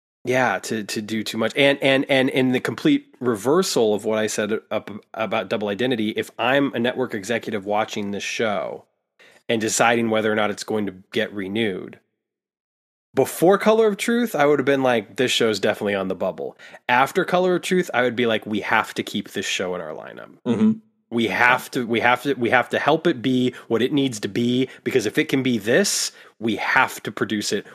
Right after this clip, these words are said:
Speaker 1: We have to be the network that does this type of show.
Speaker 2: Yeah.
Speaker 1: So that's why I, I feel like it's just an incredibly important episode. It's incredibly important,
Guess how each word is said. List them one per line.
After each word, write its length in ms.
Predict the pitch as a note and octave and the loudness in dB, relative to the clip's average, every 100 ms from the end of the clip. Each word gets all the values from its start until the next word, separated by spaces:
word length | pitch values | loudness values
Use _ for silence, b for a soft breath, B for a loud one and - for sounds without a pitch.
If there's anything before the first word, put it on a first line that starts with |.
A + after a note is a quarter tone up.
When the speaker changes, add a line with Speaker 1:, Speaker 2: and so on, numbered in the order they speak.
| - | -4
Speaker 1:
We 100 | G#2 | 0
have 260 | B2 B2 - | 2 2 0
to 60 | |
be 120 | A#2+ | -2
the 80 | A2 | 0
network 340 | G#2+ G2+ A2 - | 0 -2 -4 -4
that 180 | G#2 | -6
does 360 | G2 G#2 G2+ F#2 - | -4 -2 -4 -6 -10
this 260 | G2+ G#2+ | -8 -6
type 260 | - G2 - | -6 -8 -8
of 120 | F2+ | -12
show. 360 | - F#2 D#2+ - B B B - | -8 -6 -6 -10 B B B -6
Speaker 2:
Yeah. 60 | |
Speaker 1:
So 480 | D#2 - B2+ A#2 G#2+ - _ _ - | -2 4 4 4 2 -4 _ _ 2
that's 240 | C3+ - | 2 4
why 340 | C#3 B2+ A#2+ | 4 6 4
I, 260 | G#2+ A#2+ A2+ | 4 2 0
I 40 | |
feel 160 | A#2 A#2+ | 0 0
like 120 | A2+ | 0
it's 120 | A2+ | -2
just 180 | B2 - | -4 -4
an 140 | A2 G#2 | -4 -4
incredibly 420 | F#2+ A#2 G#2+ A2 | -2 -2 0 -4
important 340 | G#2 A#2+ G#2 | -2 -4 -2
episode. 400 | G#2+ G#2 A2 G2+ | -6 -6 -4 -4
It's 160 | G2 - | -6 -10
incredibly 440 | F#2 G#2+ G2+ G#2 | -8 -6 -4 -6
important, 480 | F#2+ - G2+ G2 | -6 -6 -6 -8